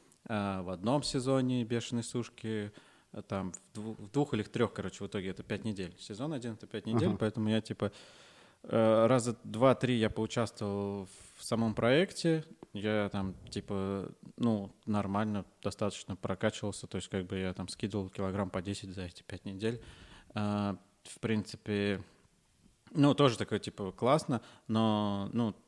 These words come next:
Speaker 1: типа, ну, меня не, не зацепило, чтоб я теперь все время домашние тренировки фигачил. То есть сезон закончился, было прикольно, все, спасибо. Вот, и как бы следующий сезон нет, нет, не надо. <laughs>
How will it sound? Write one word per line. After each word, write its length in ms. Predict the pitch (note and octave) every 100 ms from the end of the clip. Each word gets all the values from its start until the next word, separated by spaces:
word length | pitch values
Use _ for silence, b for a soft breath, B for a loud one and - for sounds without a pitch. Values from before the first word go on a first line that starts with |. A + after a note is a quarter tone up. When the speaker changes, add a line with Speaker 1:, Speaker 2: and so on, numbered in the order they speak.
| -
Speaker 1:
типа, 220 | - -
ну, 100 | A2
меня 200 | A2+ B2+
не, 120 | A#2+
не 180 | A2 A#2
зацепило, 460 | A2 - - D#3 C#3+
чтоб 200 | - -
я 120 | G#2+
теперь 280 | - - G#2
все 160 | - G2
время 200 | G#2+ A2
домашние 540 | F#2 F2+ G#2 - G2
тренировки 480 | F#2+ F#2+ F#2 G2 -
фигачил. 460 | - F#2 F2 - -
То 120 | F#2
есть 140 | -
сезон 320 | - G2+ A2 A2
закончился, 640 | G#2 D#3+ F3 D#3 - B2+ B B B _
было 220 | A2+ G#2+
прикольно, 640 | - - C3+ D3 B2+ A2+ -
все, 260 | - G#2 A2+
спасибо. 440 | F#2+ - F#2 F2 - _ -
Вот, 360 | - F#2+ F2+ G#2
и 120 | G2
как 180 | G2+ F2+
бы 220 | F#2+ F#2
следующий 400 | F2+ A#2 B2 - -
сезон 380 | G2+ A#2 A#2
нет, 140 | G2 G2+ -
нет, 220 | G2+ G2+ - _ _ -
не 80 | F#2+
надо. 160 | F2+ - -
<laughs> 360 | - - -